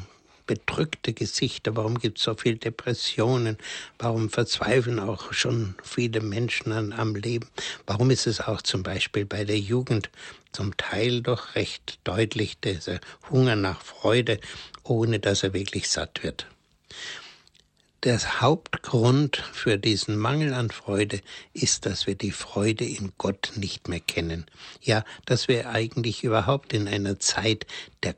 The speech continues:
Gottvergessenheit, der Gottferne leben. Sünde trennt von Gott.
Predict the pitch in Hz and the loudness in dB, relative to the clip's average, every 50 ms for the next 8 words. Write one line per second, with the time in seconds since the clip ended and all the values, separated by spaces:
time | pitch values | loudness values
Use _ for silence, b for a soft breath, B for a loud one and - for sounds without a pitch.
0 | _ _ - 139 - - - - - 92 - - - 101 98 - - 92 78 - | _ _ 2 2 2 2 -4 -4 -4 -6 -4 0 0 0 0 0 0 -2 -2 -2
1 | 98 98 95 95 - - 92 87 - _ - 123 123 - - - - - 92 85 | -2 -2 -2 -2 -2 -2 -4 -4 -4 _ 2 2 2 2 -2 -8 -6 -4 -4 -2
2 | 87 85 80 85 87 95 90 90 90 - 95 90 90 - _ B B B B B | -2 -2 -4 -4 -6 -6 -6 -6 -6 -6 -8 -8 -8 -12 _ B B B B B
3 | B B B B B B B - - - - - - - - 175 160 185 196 190 | B B B B B B B -16 -12 -6 -2 -2 0 6 8 8 8 8 6 2
4 | 175 175 156 151 - - - - 113 127 147 156 143 - - - 120 110 107 101 | 0 0 0 0 -4 -8 -6 -2 0 0 2 2 0 -2 -4 -6 -4 -4 -4 -6
5 | - 95 90 - - - - | -6 -8 -8 -8 -10 -12 -12